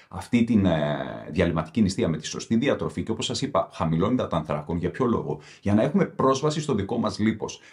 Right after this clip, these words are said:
Αυτομάτως, όταν εξαιρούμε τους υδατάνθρακες, υπάρχει απουσία υδατάνθρακα, σημαίνει αυτομάτως κέτωση. Σημαίνει ότι πατάμε στο δικό μας λίπος για ενέργεια.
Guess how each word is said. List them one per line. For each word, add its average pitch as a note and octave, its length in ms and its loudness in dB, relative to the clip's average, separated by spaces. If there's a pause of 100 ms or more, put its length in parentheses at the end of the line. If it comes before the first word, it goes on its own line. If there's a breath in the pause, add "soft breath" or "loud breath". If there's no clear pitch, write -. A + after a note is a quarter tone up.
(140)
Αυτομάτως, C#3 540 2
όταν G#3 200 0
εξαιρούμε B2+ 680 2 (220)
τους B2 160 0
υδατάνθρακες, F2 680 0
υπάρχει A#2 340 -2
απουσία C3 460 -2
υδατάνθρακα, E2+ 840 -4 (300)
σημαίνει B2 600 4
αυτομάτως A#2 540 -2
κέτωση. - 500 -4 (100)
Σημαίνει B2+ 520 2
ότι - 200 -2
πατάμε G#2+ 420 0
στο G2+ 160 -4
δικό D2+ 220 -2
μας F#2+ 260 -2
λίπος F#2+ 340 -2
για D2+ 120 0
ενέργεια. D2 480 -2